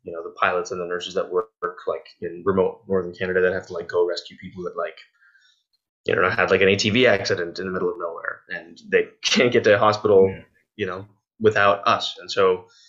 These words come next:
Speaker 1: it's about loneliness, it's about isolation, it's about why each of the sort of the main six characters, like,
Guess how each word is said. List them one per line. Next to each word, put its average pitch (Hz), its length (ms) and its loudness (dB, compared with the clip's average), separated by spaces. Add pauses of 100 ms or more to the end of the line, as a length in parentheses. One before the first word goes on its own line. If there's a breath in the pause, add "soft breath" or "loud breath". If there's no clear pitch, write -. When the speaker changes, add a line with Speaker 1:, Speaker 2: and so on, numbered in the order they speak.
(800 soft breath)
Speaker 1:
it's - 160 -4
about 127 220 4
loneliness, 143 400 6
it's 117 120 -6
about 110 140 2
isolation, 110 520 -2
it's 101 120 -6
about 95 220 -10
why 98 600 -2 (340)
each 110 180 -8
of 92 140 -10
the 95 440 -2 (360)
sort 101 160 -4
of 92 60 -8
the 95 60 -10
main 95 480 -8
six - 340 -14
characters, 92 500 -4
like, 87 140 -10